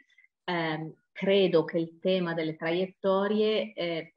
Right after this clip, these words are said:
ci aiuti a fare una riflessione che, come giustamente tu dici, deve poi sempre essere personalizzata. Ci aiuta però almeno a partire da taglie diverse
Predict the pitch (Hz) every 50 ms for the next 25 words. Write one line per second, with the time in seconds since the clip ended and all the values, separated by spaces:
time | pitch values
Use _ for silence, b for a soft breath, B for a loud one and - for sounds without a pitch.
0 | 170 - - - - 190 175 175 180 180 196 208 196 175 - - 160 156 - -
1 | 180 175 165 165 160 160 160 160 156 - 190 190 185 - - - 185 190 190 190
2 | 180 185 - 165 160 - - 165 160 160 170 160 - 175 170 185 180 170 175 160
3 | - 165 160 180 175 - - - 160 156 156 151 - 170 165 156 - - 160 156
4 | 160 - 175 175 170 170 - - 160 151 143 - 156 147 - - 156 147 147 147
5 | 147 143 143 _ - 165 143 135 - - - - 165 160 170 190 208 B B B
6 | B B B B B _ _ - - 185 190 202 220 202 - 180 170 - - 185
7 | 185 175 175 175 190 202 202 185 170 170 175 180 190 185 170 170 - 185 185 180
8 | 180 - _ - 175 170 165 170 170 180 180 175 165 165 - - 190 170 165 165
9 | 165 170 170 170 170 165 170 165 151 143 139 139 139 139 139 - - - - -
10 | 147 139 139 143 - _